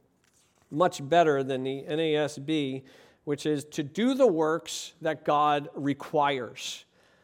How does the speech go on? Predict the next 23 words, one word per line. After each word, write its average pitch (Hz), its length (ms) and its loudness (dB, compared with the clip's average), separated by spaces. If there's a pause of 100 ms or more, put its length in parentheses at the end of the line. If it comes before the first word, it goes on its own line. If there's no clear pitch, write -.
(140)
What 202 200 2
are 269 160 6
they 214 240 6
thinking? 214 640 0 (880)
They 226 300 2
are 262 200 4
thinking 180 760 -2
that 185 180 -4
Jesus 247 500 -2
is 175 220 0
there 185 420 2 (400)
to 185 100 0
show 254 440 8
them 247 200 6
a 214 60 0
set 247 260 2
of 262 120 4
rules, 208 440 6 (140)
to 185 140 0
show 247 340 6
them 269 220 4
some 269 280 2
works, 214 400 2